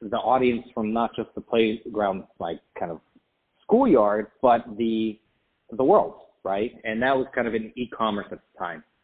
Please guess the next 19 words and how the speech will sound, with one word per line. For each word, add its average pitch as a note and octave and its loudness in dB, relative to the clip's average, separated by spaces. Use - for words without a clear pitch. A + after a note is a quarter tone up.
And A2+ -6
so C3+ 6
really E3+ 4
started D3 2
experimenting B2+ -2
and, A2 -6
and G#2+ -8
realizing A2+ 2
that G#2 -8
I G#2 -4
needed G#2+ -2
to - -8
kind F#2+ -4
of F2+ -14
brush F#2+ -4
up F#2+ -6
on F#2+ -6
my G2 -4
programming F#2+ -4